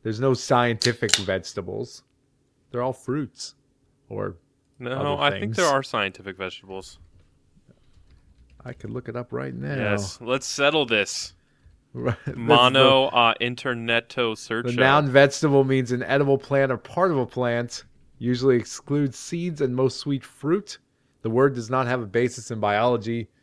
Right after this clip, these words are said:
Speaker 1: Instead, its meaning is largely based on cultural and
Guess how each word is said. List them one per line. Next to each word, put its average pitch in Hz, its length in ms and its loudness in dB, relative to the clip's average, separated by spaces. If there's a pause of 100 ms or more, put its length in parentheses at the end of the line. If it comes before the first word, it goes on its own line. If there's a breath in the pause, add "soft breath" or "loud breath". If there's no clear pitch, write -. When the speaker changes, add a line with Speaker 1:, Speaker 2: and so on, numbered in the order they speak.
(180)
Speaker 1:
Instead, 113 340 -2
its 95 120 -12
meaning 113 260 -6
is 101 140 -6
largely 107 360 0
based 104 300 0
on 98 160 -6
cultural 117 680 -4
and 98 180 -10